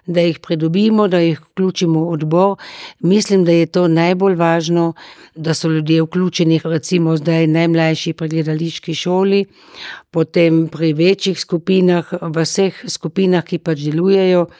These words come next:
In mislim, da je to dejansko en garant za budućnost, da bo to šlo naprej.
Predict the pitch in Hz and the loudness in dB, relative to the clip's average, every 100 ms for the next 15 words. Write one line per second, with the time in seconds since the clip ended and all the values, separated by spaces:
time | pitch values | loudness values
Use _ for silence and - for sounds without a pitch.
0 | - - - - - 160 156 160 180 175 | -20 -20 -20 -20 -4 2 4 4 2 0
1 | 170 165 156 160 160 160 175 175 175 165 | 0 0 2 0 0 0 0 0 0 0
2 | 160 160 175 - 170 170 160 147 156 165 | 2 2 0 -2 -2 0 -2 0 0 -2
3 | 160 156 151 156 156 170 - 165 160 - | -2 -4 -2 0 0 -2 -2 -2 -2 -6
4 | - 156 147 151 165 151 160 151 151 - | -10 -8 -6 -6 -6 -6 -6 -6 -8 -10
5 | 160 156 | -10 -10